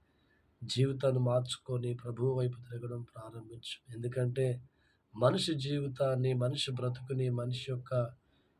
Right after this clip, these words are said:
విధి విధానాలను కూడా మార్చగలిగిన వాడు యేసుక్రీస్తు ప్రభువారు ఒక్కరే అని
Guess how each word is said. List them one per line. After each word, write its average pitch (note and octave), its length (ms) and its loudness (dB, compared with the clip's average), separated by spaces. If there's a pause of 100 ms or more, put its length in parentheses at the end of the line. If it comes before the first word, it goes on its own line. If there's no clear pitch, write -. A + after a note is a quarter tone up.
(120)
విధి A#2+ 220 2
విధానాలను E3 440 8
కూడా D3+ 220 8
మార్చగలిగిన C3 720 2
వాడు A#2+ 300 2
యేసుక్రీస్తు A#2+ 760 -8
ప్రభువారు A2+ 520 -12
ఒక్కరే C3 460 -2
అని A#2 280 0